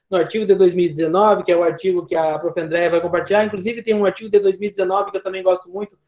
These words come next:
Já vou compartilhar o link, que é o Pedagogia da Resistência, que eu vou falar muito a partir dele hoje.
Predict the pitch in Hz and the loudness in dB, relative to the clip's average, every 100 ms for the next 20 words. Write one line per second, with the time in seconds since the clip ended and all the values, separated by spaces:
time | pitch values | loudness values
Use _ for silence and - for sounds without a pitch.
0 | _ _ - 185 202 202 - 190 190 185 | _ _ 2 4 4 2 -2 4 4 4
1 | 185 175 208 202 - 185 180 175 175 175 | 4 6 2 0 2 4 4 6 4 4
2 | 180 160 160 147 - 208 214 - 185 - | 2 2 -2 -6 2 2 2 -2 -8 -6
3 | 170 170 185 185 208 214 202 165 175 165 | -4 2 4 4 2 0 0 2 2 2
4 | 170 170 202 | 0 2 0